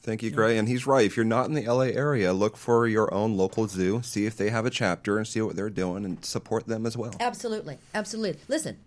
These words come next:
Speaker 2: if you have a local zoo, support it, period. Go.
Speaker 1: Right.
Speaker 2: Go. And I'll tell you this. This is what I always admonish my fabulous audience. If you think you see something wrong at your local zoo, grab someone and say,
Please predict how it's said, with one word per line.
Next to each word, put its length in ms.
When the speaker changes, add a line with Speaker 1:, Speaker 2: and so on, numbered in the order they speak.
Speaker 2:
if 140
you 80
have 140
a 40
local 280
zoo, 400
support 500
it, 260
period. 560
Go. 280
Speaker 1:
Right. 180
Speaker 2:
Go. 440
And 140
I'll 140
tell 200
you 140
this. 240
This 220
is 100
what 140
I 100
always 260
admonish 560
my 180
fabulous 680
audience. 440
If 160
you 140
think 380
you 80
see 180
something 340
wrong 240
at 80
your 120
local 300
zoo, 300
grab 380
someone 380
and 180
say, 320